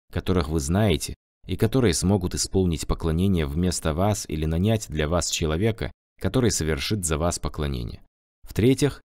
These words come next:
если больной человек перепоручил исполнение большого или малого паломничества какому-либо человеку,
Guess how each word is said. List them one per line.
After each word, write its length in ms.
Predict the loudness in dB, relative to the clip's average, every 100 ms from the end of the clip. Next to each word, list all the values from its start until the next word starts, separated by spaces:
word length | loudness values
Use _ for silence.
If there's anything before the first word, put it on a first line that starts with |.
| 2
если 340 | 2 4 4
больной 340 | 4 4 4
человек 560 | 2 2 2 2 0 0
перепоручил 800 | 0 0 2 2 2 4 2 2 -4
исполнение 640 | -6 0 2 2 2 2
большого 460 | 0 -2 0 0 2
или 160 | 0
малого 360 | 0 0 0 -2
паломничества 760 | 0 2 2 0 -2 -4 -6
какому-либо 520 | -8 0 2 2 0 -2
человеку, 640 | -2 -2 -2 -2 -2